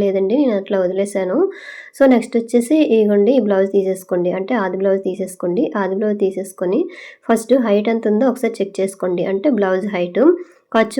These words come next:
వదిలేసి ఇట్లా మార్కింగ్ అనేది చేసేసుకోండి. ఇప్పుడు వీడియోలో చూపిస్తున్నాను కదా, ఈ విధంగా ఫస్ట్ ఇట్లా పెట్టేసుకొని ఖర్చు కూడా పైన మార్కింగ్ అనేది చేసేసుకోండి.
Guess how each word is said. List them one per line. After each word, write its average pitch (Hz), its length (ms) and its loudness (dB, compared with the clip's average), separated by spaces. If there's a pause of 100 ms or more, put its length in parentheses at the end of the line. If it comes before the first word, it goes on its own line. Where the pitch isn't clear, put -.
వదిలేసి 214 420 2 (120)
ఇట్లా 208 260 2
మార్కింగ్ 190 400 0
అనేది 185 320 0
చేసేసుకోండి. 180 640 -4 (100)
ఇప్పుడు 202 260 -4
వీడియోలో 196 360 0
చూపిస్తున్నాను 190 500 -6
కదా, 180 120 -2 (160)
ఈ 208 120 4
విధంగా 180 360 -2 (640)
ఫస్ట్ 214 220 -2 (100)
ఇట్లా 208 260 0
పెట్టేసుకొని 208 520 0 (140)
ఖర్చు 214 320 -2
కూడా 226 180 2 (360)
పైన 202 220 -2 (160)
మార్కింగ్ 190 440 0
అనేది 196 220 2 (100)
చేసేసుకోండి. 190 760 0